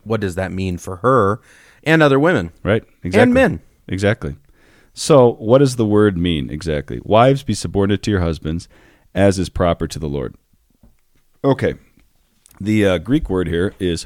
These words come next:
Speaker 2: hupotasso.
Speaker 1: Hupotasso.
Speaker 2: Hupotas-, hupotassane would be the verb, the,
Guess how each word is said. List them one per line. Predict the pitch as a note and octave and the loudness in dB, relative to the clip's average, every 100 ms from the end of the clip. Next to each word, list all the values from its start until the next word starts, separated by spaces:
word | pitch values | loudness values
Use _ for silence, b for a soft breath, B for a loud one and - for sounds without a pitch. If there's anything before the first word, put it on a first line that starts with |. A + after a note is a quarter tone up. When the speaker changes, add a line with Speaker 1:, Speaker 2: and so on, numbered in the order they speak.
| - | -4
Speaker 2:
hupotasso. | E3+ - G#2 F#2+ F#2+ - _ - G#2+ - - A1 - b b b b - | -4 0 2 4 2 -2 _ -6 -4 -4 -6 -10 -12 b b b b -6
Speaker 1:
Hupotasso. | E3 E3 - C#3 A#2+ - A2 - - | -6 -2 0 4 4 2 0 -2 -2
Speaker 2:
Hupotas-, | F#3 A3+ - G#2 F2 F2 | -4 -4 -2 -2 -2 -2
hupotassane | - G#2+ - G#3 - F2+ E2 D#2+ D#2+ | 0 0 0 -4 -2 -2 -2 -4 -4
would | F2+ F#2 | -4 -2
be | F2 E2 | -2 -2
the | D#2+ D#2 D2+ D2 - B B B B B | -2 -4 -4 -6 -10 B B B B B
verb, | D#2 F#2+ G#2 B2 - B B - | -2 2 2 0 -8 B B -12
the, | E2+ D#2+ D#2 | -6 -6 -6